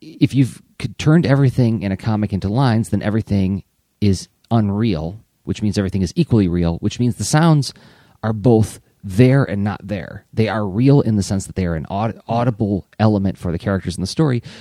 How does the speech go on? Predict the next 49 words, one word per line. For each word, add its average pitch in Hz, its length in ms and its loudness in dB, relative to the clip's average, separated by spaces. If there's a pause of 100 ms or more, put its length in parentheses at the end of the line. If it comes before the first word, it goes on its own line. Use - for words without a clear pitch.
(120)
but - 120 0
they're 113 220 2 (160)
as 143 320 0
real 120 320 0
as 104 120 0
everything 113 320 -2
you 101 60 0
drew 95 240 -4
on 90 140 0
the 85 80 -4
page. 104 340 0
So, - 100 -4
like, 87 140 0
that - 160 -6
swipe - 460 -4
that - 240 -8
our 87 100 -6
hero 104 380 0
is 90 80 -2
doing 95 200 0
in 87 60 -4
panel 87 340 -2
one 113 360 0 (380)
may 175 200 6
or 135 80 4
may 113 160 2
not 107 560 -6 (640)
be 117 160 2
what 101 240 2
it 92 100 -2
would 98 140 -2
look 107 180 0
like 101 160 0
in 90 80 0
real 87 160 0
life 117 480 -2
to - 80 -8
punch - 280 -4
the - 100 -6
head 165 220 -4
off - 360 -10
of 92 260 -2
a 98 60 -6
giant 80 320 -8
robot 80 320 -6
spider, 85 520 -6 (120)
right? 92 260 -4 (360)
But 98 300 -2 (180)
by 98 160 -2